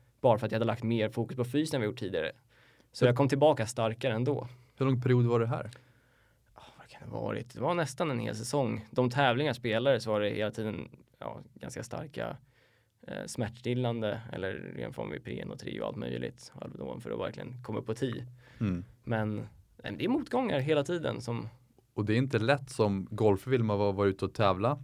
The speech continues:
Speaker 2: Att sitta vid sidlinjen och foka på just rehab och se sina dels kompisar och andra som spelar tävla.
Speaker 1: Nej,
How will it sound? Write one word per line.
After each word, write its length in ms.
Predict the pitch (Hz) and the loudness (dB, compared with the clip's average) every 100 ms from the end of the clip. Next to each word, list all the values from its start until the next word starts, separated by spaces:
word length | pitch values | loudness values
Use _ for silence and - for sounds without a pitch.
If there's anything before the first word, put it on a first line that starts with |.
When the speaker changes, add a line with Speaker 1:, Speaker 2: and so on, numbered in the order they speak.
| - | -6
Speaker 2:
Att 160 | - - | -4 0
sitta 280 | 110 123 120 | 0 2 0
vid 100 | 151 | 2
sidlinjen 600 | 175 123 104 98 98 101 | 4 4 2 2 0 0
och 240 | 104 - | -2 -4
foka 400 | - - 110 120 | -4 2 2 2
på 200 | 104 - | -2 0
just 240 | 101 95 - | 0 0 -4
rehab 600 | 95 98 90 98 98 95 | -2 0 0 4 4 4
och 340 | 98 90 - - _ - | 0 -2 -6 -20 _ -20
se 320 | - - 110 | -8 2 2
sina 280 | 101 107 98 | 2 0 -2
dels 320 | 95 - 117 | -2 -2 -2
kompisar 600 | - 127 131 - 120 123 | 2 2 2 -2 2 6
och 100 | 113 | 8
andra 240 | 107 101 123 | 8 6 4
som 120 | 127 | 2
spelar 580 | 123 117 107 101 101 101 - - - | 0 4 4 4 2 0 -8 -20 -6
tävla. 400 | - 117 95 165 - - - | 4 6 6 0 0 -12 -18
Speaker 1:
Nej, 380 | - - - | -12 -12 -12